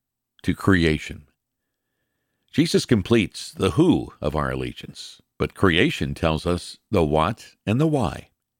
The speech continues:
Creation shows us the supremely important distinction, the difference between the creator and the created. God is uncreated, perfect, and independent. He's the only being in that category.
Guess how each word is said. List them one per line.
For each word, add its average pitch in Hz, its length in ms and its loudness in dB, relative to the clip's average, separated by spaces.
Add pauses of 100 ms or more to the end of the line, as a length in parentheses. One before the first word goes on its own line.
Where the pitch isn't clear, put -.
(1120)
Creation 151 480 2
shows 117 340 0
us - 280 -4
the 82 220 0
supremely 113 840 -2
important 87 560 -4
distinction, 80 760 -2
the 73 80 0
difference 90 440 0
between 85 340 -2
the 69 100 -4
creator 90 580 0
and 85 220 -4
the 107 40 -2
created. 131 680 0 (400)
God 151 300 2
is 92 320 0
uncreated, 110 880 0
perfect, 117 520 -2
and 85 200 -4
independent. 78 680 -2 (540)
He's 73 180 -4
the 80 220 -2 (100)
only 127 300 2
being 73 380 -4
in 76 100 -2
that 80 180 -4
category. 73 600 -4